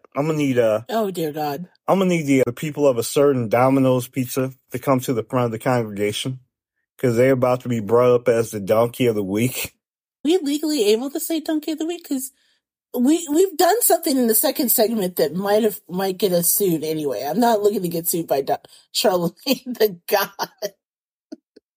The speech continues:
Speaker 1: I'm not worried about the Breakfast Club.
Speaker 2: <laughs>
Speaker 1: Neither one of them fools.
Speaker 2: Well, maybe we should come up with something other than the donkey of the week. Like, what's the food that we really hate?
Speaker 1: The food that we really hate.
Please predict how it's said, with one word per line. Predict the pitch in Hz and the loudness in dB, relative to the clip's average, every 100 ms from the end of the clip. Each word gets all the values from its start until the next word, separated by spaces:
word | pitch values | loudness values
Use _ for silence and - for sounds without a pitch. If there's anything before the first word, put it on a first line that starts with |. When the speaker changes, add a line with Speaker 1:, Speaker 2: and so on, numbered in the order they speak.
| _ _ _ - | _ _ _ -10
Speaker 1:
I'm | 165 | -2
not | 226 240 | 2 2
worried | 202 190 | 2 2
about | 175 170 | 2 -2
the | 156 | 0
Breakfast | 160 170 170 - | 0 0 -4 0
Club. | 180 202 208 - _ | 2 2 -2 -12 _
Speaker 2:
<laughs> | _ - | _ -6
Speaker 1:
Neither | 151 208 202 | 0 0 2
one | 202 202 | 2 2
of | |
them | 170 139 | 2 0
fools. | 147 113 95 - - _ - | -2 -2 -6 -16 -20 _ -6
Speaker 2:
Well, | 349 | -2
maybe | 381 440 494 | 2 2 4
we | 427 | 2
should | 403 403 | 2 0
come | 392 | 0
up | 294 | -2
with | 285 | -2
something | - 247 226 214 | -2 -2 0 0
other | 214 | 0
than | 185 180 | -2 -2
the | 180 | -4
donkey | 170 170 175 | 0 0 0
of | 170 | -2
the | 165 | -2
week. | 160 127 - - _ _ _ _ _ _ - | -6 -8 -12 -20 _ _ _ _ _ _ -2
Like, | 247 247 | 0 2
what's | 262 403 - | 0 2 0
the | 214 | 0
food | - 202 175 | 0 -2 -2
that | - | -4
we | - - | -6 -6
really | - - | -4 -4
hate? | - - - _ _ _ _ _ - | -8 -12 -14 _ _ _ _ _ -2
Speaker 1:
The | 110 95 _ | 0 0 _
food | 127 127 135 | 0 2 2
that | 123 107 | 2 2
we | 107 | -2
really | 95 101 110 123 | -2 0 2 2
hate. | 123 104 - - | 2 0 -2 -10